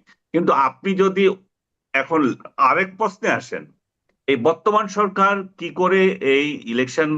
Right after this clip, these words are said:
এগুলোকে বৈধতা দেবে, এই, এই মেয়রদের কিভাবে বৈধতা দেবে?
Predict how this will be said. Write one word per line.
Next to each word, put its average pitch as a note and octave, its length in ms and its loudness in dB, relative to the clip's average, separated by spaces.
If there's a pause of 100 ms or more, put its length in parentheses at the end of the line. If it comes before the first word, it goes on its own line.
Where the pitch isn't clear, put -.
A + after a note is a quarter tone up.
(380)
এগুলোকে C#3+ 580 0 (640)
বৈধতা C3 480 2
দেবে, F2+ 200 -6 (280)
এই, B2 160 0 (200)
এই C#3 180 4
মেয়রদের C#3+ 440 4
কিভাবে D3+ 380 -2
বৈধতা B2+ 440 0
দেবে? E2 260 -8